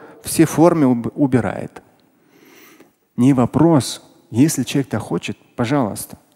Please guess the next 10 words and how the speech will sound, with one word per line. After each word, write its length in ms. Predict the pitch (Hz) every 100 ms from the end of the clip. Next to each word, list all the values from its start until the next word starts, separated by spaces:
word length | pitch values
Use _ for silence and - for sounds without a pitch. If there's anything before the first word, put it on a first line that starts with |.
| _
Главное 440 | - 123 160 143 120
что? 260 | - 170 202 _ _ -
Чтобы 300 | - 123 120
он 100 | 120
не 80 |
утверждал, 640 | 117 110 117 107 104 135 123
что 160 | -
это 160 | 120 120
единственно 680 | 120 117 139 139 - 110 104
верное, 600 | 110 156 135 101 -